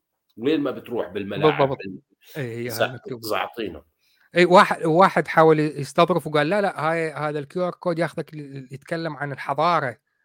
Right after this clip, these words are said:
Speaker 2: حضارة المنطقة وليس عن الإسلام". إيه، طيب، نفتح التليفون وعاملين الصورة، وقلت له للتليفون: "حبيبي، آه، اعمل مسح لهذا الكيو آر كود اللي بهاي الصورة". عمل له، فتحت الموقع، الموقع دعوة للإسلام،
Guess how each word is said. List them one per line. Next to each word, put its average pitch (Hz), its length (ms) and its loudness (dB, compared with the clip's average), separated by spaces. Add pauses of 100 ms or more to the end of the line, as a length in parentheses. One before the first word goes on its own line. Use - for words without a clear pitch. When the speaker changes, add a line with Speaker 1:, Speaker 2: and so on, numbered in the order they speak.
Speaker 2:
حضارة 147 460 0
المنطقة 143 540 0 (140)
وليس 156 280 -4
عن 151 140 -4
الإسلام". 127 480 -8 (600)
إيه، 139 100 -10
طيب، 139 360 -2 (120)
نفتح 151 220 -8
التليفون 156 640 -4
وعاملين 139 360 0
الصورة، 165 420 -2
وقلت 170 240 -6
له 156 60 -4
للتليفون: 165 440 -8
"حبيبي، 180 400 -8 (140)
آه، 160 220 -6
اعمل 180 440 -2
مسح 165 320 -4
لهذا 156 260 -2
الكيو 156 280 -4
آر 147 60 -4
كود 156 240 -2
اللي 147 140 -4
بهاي 143 140 -2
الصورة". 165 400 -6 (420)
عمل 160 300 -4
له، 202 140 -4 (240)
فتحت - 300 -10
الموقع، 160 420 -4 (880)
الموقع 139 400 -6
دعوة 135 300 -2
للإسلام، 123 480 -10